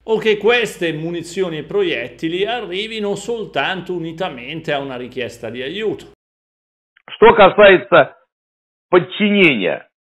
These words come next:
Speaker 1: E per quanto riguarda la subordinazione,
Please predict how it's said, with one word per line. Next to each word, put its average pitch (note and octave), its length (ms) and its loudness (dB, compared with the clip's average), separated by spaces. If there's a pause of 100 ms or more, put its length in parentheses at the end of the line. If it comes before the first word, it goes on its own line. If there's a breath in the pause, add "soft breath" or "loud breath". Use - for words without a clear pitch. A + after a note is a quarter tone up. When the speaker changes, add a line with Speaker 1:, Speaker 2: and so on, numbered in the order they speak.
(240)
Speaker 1:
E - 280 -6
per A#3+ 280 0
quanto A3+ 520 -2
riguarda E3 500 -2
la C#3+ 80 -2
subordinazione, A#3 1300 -4